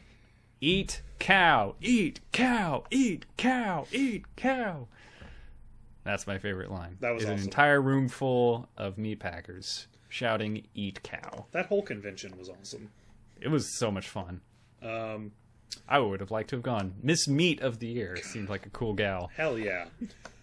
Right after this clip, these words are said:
Speaker 2: Um, mine was, "You have one responsibility, to be a dickhead. How
Speaker 1: Oh.
Speaker 2: hard can it be?"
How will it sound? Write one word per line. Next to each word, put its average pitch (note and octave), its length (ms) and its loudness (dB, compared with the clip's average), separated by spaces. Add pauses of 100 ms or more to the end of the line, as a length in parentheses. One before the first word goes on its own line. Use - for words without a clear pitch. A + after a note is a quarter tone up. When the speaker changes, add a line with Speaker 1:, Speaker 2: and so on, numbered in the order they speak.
(480)
Speaker 2:
Um, C3+ 600 0 (320)
mine E3 400 0
was, D3+ 560 4 (440)
"You C#3+ 160 -2
have D3+ 220 4
one D#3+ 280 -2
responsibility, C3+ 1000 -4 (500)
to C3+ 120 -4
be D3 180 0
a C#3+ 80 2
dickhead. A2+ 480 -2 (480)
How D3 240 2
Speaker 1:
Oh. D3+ 80 4
Speaker 2:
hard E3+ 260 6
can F3+ 140 0
it C#3 120 0
be?" B2+ 340 4